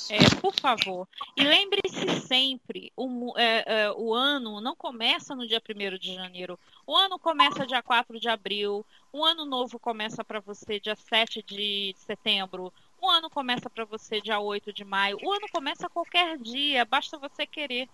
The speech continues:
Essa palhaçada de que o ano começa só dia primeiro de janeiro é pros fracos, gente. É, o ano começa quando você se tocar que pode mudar,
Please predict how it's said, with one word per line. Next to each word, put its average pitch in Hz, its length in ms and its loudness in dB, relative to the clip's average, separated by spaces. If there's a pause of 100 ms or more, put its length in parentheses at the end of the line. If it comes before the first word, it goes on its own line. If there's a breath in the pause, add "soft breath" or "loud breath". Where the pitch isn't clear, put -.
(260 loud breath)
Essa 285 240 -2
palhaçada 302 680 -2
de 269 80 -8
que - 120 -14
o 269 100 -4
ano 302 200 -2
começa 262 440 -4
só 262 260 -4
dia 320 160 -6
primeiro 240 420 -8
de - 100 -8
janeiro 220 680 0 (280 soft breath)
é 311 80 -2
pros 330 200 -4 (120)
fracos, 202 480 0
gente. 180 420 -12 (180)
É, 202 100 -2 (140)
o 339 120 2
ano 392 200 2
começa 269 440 -2
quando 339 240 -8
você 277 240 -12
se - 140 -20
tocar 214 500 2 (260 soft breath)
que 240 100 -6
pode 262 420 4
mudar, 202 480 2